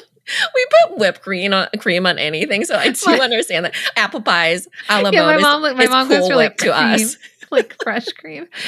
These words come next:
Speaker 2: And I go to my husband's family's house, and they're like, "Apple pie with vanilla ice cream." <laughs>
Speaker 1: Yes,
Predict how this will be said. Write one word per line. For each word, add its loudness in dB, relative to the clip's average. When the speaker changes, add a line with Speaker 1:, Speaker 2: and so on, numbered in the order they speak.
Speaker 2:
And 0
I 4
go 4
to 2
my 4
husband's 0
family's 0
house, -2
and -2
they're 2
like, -2
"Apple 0
pie 2
with -2
vanilla 2
ice 0
cream." -4
<laughs> -4
Speaker 1:
Yes, 2